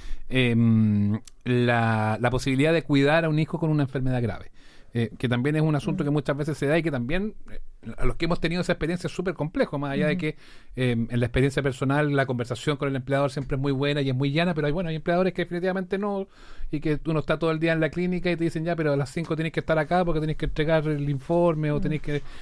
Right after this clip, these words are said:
Speaker 1: eh, culminar con tus funciones", no tengo idea. Em, pasa eso, pero ha habido cambios y hoy por hoy también hay, hay ciertas cosas que deben exigirse al, al, al empleador en tanto haya un hijo que tenga un diagnóstico grave, que esté,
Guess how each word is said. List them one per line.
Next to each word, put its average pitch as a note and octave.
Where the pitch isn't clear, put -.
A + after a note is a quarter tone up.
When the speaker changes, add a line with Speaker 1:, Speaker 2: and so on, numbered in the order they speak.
Speaker 1:
eh, C3
culminar C#3+
con D#3
tus C#3+
funciones", D3+
no C#3
tengo C3+
idea. C3+
Em, A2
pasa F#3
eso, D3
pero C3+
ha C3+
habido D#3+
cambios F#3+
y D#3+
hoy F3
por E3+
hoy F3
también E3+
hay, E3+
hay D#3
ciertas -
cosas F#3
que D3+
deben C#3
exigirse E3
al, D3+
al, C#3
al C#3
empleador C#3
en C3+
tanto C#3+
haya D3
un D#3
hijo D#3+
que D3+
tenga D3
un C#3+
diagnóstico C#3
grave, D3
que C3
esté, C#3